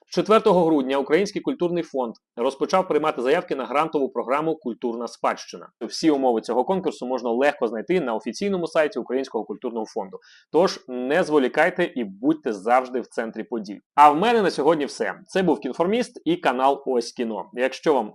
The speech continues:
сподобалося, якщо вам було цікаво, обов'язково підтримайте наш канал і дайте вподобайку цьому відео.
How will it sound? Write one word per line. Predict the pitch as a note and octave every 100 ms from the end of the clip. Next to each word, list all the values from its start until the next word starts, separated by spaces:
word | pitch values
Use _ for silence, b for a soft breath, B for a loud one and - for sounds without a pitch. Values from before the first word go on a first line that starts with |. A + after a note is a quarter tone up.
| _
сподобалося, | - - D#3+ A3 G#3 F3 C#3+
якщо | B2+ -
вам | B2+
було | A#2+ A#2
цікаво, | - D3 F#3+ F#3 E3 B B -
обов'язково | F#3 E3+ C3 B2 - F#3+
підтримайте | E3 B2+ - - C#3 E3+ D#3+ D#3+ C#3 - _
наш | A2+ B2 A#2
канал | - A#2 C3+ F3 F#3 B _ _
і | C3
дайте | A#2+ C#3+ D3+
вподобайку | B2 A2+ A2+ A2+
цьому | A2+ A2+
відео. | G2 F2